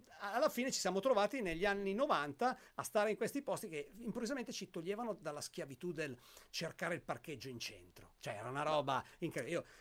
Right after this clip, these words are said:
vivendo in una città che è nata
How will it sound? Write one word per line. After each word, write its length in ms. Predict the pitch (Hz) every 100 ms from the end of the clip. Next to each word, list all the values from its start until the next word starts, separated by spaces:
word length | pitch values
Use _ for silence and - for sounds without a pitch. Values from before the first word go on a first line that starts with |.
| - -
vivendo 340 | 143 190 170
in 60 | 165
una 80 |
città 400 | 147 180 - 165 - - _
che 260 | - 196 165
è 120 | 180
nata 640 | 190 202 160 - 143 117